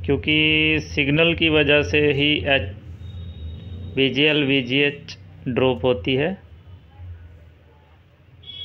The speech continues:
इस पैनल के अंदर सबसे ज़्यादा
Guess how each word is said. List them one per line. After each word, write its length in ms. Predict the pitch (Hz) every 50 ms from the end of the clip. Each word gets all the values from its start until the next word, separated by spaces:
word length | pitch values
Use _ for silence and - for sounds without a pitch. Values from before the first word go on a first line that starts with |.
| - - - - - - - - - - - _ - -
इस 160 | 156 156 151 -
पैनल 380 | - - 135 127 127 127 127
के 200 | 123 - 151 147
अंदर 300 | - 147 135 123 117 120 113
सबसे 440 | 117 - 135 123 - - - 143 135
ज़्यादा 380 | 123 123 120 117 113 135 160